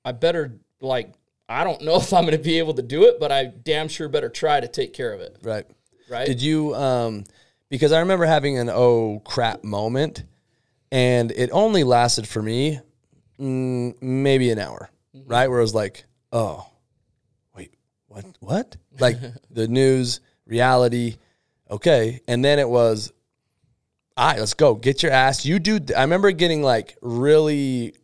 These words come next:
Speaker 2: diff-, like, I remember being, feeling very confused, having a moment where I got really clear on what had to happen, and then getting, like, very prescriptive to everyone in my life of what had to happen.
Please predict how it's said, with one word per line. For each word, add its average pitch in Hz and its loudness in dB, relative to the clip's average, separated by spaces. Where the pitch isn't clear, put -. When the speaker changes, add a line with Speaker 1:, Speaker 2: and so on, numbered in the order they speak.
Speaker 2:
diff-, 113 -6
like, 110 -4
I 113 0
remember 160 2
being, 131 -2
feeling 131 0
very 120 2
confused, 117 -10
having 123 0
a 123 -2
moment 120 0
where 113 -2
I 110 -2
got 110 -2
really 120 -2
clear 120 -2
on 110 -4
what 110 -4
had 107 -8
to 120 -6
happen, 127 -4
and 120 -6
then 113 -6
getting, 120 -2
like, 107 -6
very 120 -2
prescriptive 101 -8
to 95 -8
everyone 101 -8
in 104 -10
my 101 -8
life 110 -4
of 107 -8
what 110 -2
had - -6
to 101 -12
happen. 107 -16